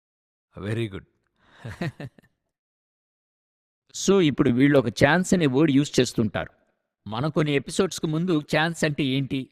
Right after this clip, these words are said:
Speaker 2: వారు దాంతో ఎలా ఆడుకుంటారో మాట్లాడుకున్నాం. ఛాన్స్ అనేది ప్రాబబిలిటీ. మ్యాథమెటిక్స్‌లో ప్రాబబిలిటీ అనేది చదువుంటాం.
Speaker 1: అంటే ఈ విధంగా జరగడానికి అవకాశం ఉంది.
Speaker 2: అవకాశం ఉంది.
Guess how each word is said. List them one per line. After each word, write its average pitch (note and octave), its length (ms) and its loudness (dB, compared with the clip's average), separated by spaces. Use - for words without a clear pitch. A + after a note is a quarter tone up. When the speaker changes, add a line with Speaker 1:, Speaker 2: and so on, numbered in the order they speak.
Speaker 2:
వారు A2 200 -2
దాంతో C3+ 280 -2
ఎలా A#2+ 180 0
ఆడుకుంటారో C#3+ 500 -2
మాట్లాడుకున్నాం. A#2+ 600 -4
ఛాన్స్ A2+ 300 -2
అనేది D#3 220 2
ప్రాబబిలిటీ. D#3+ 640 -2
మ్యాథమెటిక్స్‌లో E3 600 -2
ప్రాబబిలిటీ D3 560 0
అనేది C#3 220 -4
చదువుంటాం. A2+ 320 -6
Speaker 1:
అంటే A2 240 0
ఈ C3 120 2
విధంగా C3+ 280 2
జరగడానికి B2+ 540 0
అవకాశం A#2 520 2
ఉంది. G#2 240 -4
Speaker 2:
అవకాశం C#3+ 420 -2
ఉంది. B2+ 240 -8